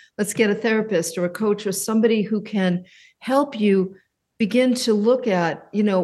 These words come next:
what you can do to raise your self-esteem, raise your self-worth over time so that you no longer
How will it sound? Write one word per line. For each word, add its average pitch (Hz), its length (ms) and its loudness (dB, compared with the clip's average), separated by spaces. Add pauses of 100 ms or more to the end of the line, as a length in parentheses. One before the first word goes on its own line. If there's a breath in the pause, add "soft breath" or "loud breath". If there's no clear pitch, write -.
what 214 320 0
you 269 120 0
can 240 180 0
do 220 140 0
to 202 100 2
raise 196 300 2
your 214 80 0
self-esteem, 175 840 -2
raise 185 300 0
your 196 80 0
self-worth 175 640 -2
over 170 200 0
time 170 440 -4
so - 160 -4
that 180 180 -2
you 202 80 2
no 202 160 2
longer 185 480 0